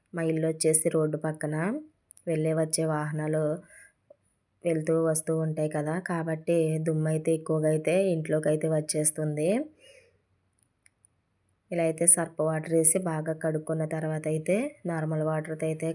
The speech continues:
కడుగుతాను. మంచం కూడా తడవకోకుండా ఉండడం కోసమని అయితే ఒక రాయిని కూడా మంచానికి అయితే అలా పెట్టాను, నవ్వారు తడవకోకుండా ఉండడం కోసం.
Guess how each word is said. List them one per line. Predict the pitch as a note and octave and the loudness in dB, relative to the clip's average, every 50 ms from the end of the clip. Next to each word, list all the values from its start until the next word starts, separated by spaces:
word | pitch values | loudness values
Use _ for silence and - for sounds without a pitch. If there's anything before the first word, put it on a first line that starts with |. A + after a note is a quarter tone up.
| E3 | -4
కడుగుతాను. | E3+ D#3+ D#3 D#3 D#3+ D#3 D#3 D3+ D#3 D#3 D#3+ F#3 A3 C4+ D4+ - - - - - - - - _ _ F#3 F3 | -4 -2 0 -2 0 -2 -2 -2 -2 -2 -2 -2 -2 -4 -6 -10 -16 -18 -18 -20 -20 -20 -20 _ _ -6 -4
మంచం | E3+ E3 D#3+ F3 E3+ E3+ E3+ E3+ | -2 -2 -2 -2 -2 -2 0 0
కూడా | E3+ E3+ E3+ F3+ E3+ | 0 0 0 0 0
తడవకోకుండా | D#3+ D#3 D#3 D#3 D#3+ D#3+ D#3+ D#3+ E3+ E3 D#3+ E3 E3 D#3+ | 2 2 0 0 0 -2 -2 -2 -2 -4 -2 -2 -4 -2
ఉండడం | D#3+ D#3 D#3 D#3+ D#3+ D#3 - | -2 -2 -2 -2 -4 -2 -2
కోసమని | D#3 D#3 D#3 - - D#3 D#3 D#3 D#3 D#3 | 0 2 2 0 0 0 -2 -2 -2 -2
అయితే | D#3 D#3 F#3+ G3+ B3 D#4 E4+ - - _ _ _ _ _ _ _ _ _ - E3 | 0 2 2 2 2 0 -2 -6 -12 _ _ _ _ _ _ _ _ _ -10 -4
ఒక | D#3+ E3 D#3+ | -4 -2 -2
రాయిని | D#3 D#3 D#3 D#3 D#3 D#3 D#3 | 0 0 0 -2 -2 0 0
కూడా | D3+ D3+ D#3+ F#3 A3 C4 - - _ - - - _ _ _ - | 0 2 2 0 -2 -2 -6 -14 _ -20 -20 -20 _ _ _ -6
మంచానికి | E3+ E3 D#3+ D#3+ D#3+ D#3 D#3+ D#3 D#3+ | -6 -4 -4 -2 -2 -2 -2 0 0
అయితే | D#3+ D#3 D#3+ D#3+ | 0 0 0 -2
అలా | E3 D#3+ D#3+ | -2 -2 -2
పెట్టాను, | E3 D#3 D#3+ - D#3 D#3+ D#3+ | -4 -4 -2 -4 -2 -2 0
నవ్వారు | D#3+ D#3 D3 D3+ D3+ D3+ D#3 - | -2 -2 -2 -2 -4 -4 -4 -4
తడవకోకుండా | D#3 D3+ D3+ D3 D3 D3+ - D3+ D3 - D#3 D#3 D#3 D3+ D3+ | -4 -4 -2 -4 -4 -4 -4 -6 -4 -4 -2 -2 -2 -2 -2
ఉండడం | D3+ D3+ D3 D3+ D3+ D3 D3 | -2 -4 -4 -4 -6 -4 -4
కోసం. | D3 D3 C#3+ - D#3 D#3 | -4 -2 -2 -2 -2 0